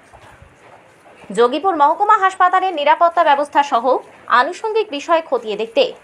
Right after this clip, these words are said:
জঙ্গিপুর মহকুমা হাসপাতাল পরিদর্শনে এলেন জঙ্গিপুর জেলা পুলিশ সুপার আনন্দ রায়। এছাড়াও ছিলেন অতিরিক্ত পুলিশ সুপার মোহাম্মদ নাসিম,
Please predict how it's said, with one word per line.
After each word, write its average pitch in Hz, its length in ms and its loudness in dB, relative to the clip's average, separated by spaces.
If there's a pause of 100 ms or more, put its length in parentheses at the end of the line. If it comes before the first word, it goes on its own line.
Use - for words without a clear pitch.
(520)
জঙ্গিপুর 302 400 0
মহকুমা 330 420 2
হাসপাতাল 349 440 0
পরিদর্শনে 254 640 -4
এলেন 214 240 -4 (520)
জঙ্গিপুর 302 440 0
জেলা 320 200 2
পুলিশ 302 300 -8
সুপার 269 320 0
আনন্দ 277 440 -2
রায়। - 260 -2 (1120)
এছাড়াও 349 320 4
ছিলেন 359 300 -4
অতিরিক্ত 330 340 -4
পুলিশ 320 320 -8
সুপার 339 260 0
মোহাম্মদ 247 320 2
নাসিম, 202 380 -6